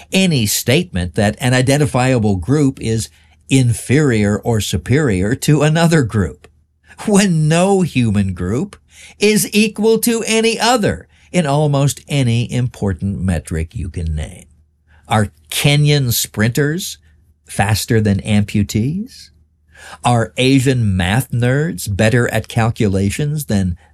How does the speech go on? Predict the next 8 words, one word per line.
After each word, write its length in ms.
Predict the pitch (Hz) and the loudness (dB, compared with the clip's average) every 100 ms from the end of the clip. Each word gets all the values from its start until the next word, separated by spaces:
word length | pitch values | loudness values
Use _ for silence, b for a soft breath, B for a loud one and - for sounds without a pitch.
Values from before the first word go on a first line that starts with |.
| - | -4
Down 400 | 98 98 110 123 | 0 2 2 2
syndrome 720 | 120 - 131 127 135 135 135 | 0 0 2 2 2 2 0
victims? 640 | 131 151 - 190 214 - - _ _ _ B B B B | -2 -2 -4 -8 -8 -14 -20 _ _ _ B B B B
Are 300 | 117 113 117 - | 0 2 0 0
European 800 | 113 120 120 120 165 165 170 | 0 2 2 2 0 2 0
whites 460 | 170 220 98 - - | 0 0 -2 -6 -6
better 400 | 101 101 117 117 | -2 0 0 0
at 220 | 120 117 | -2 -4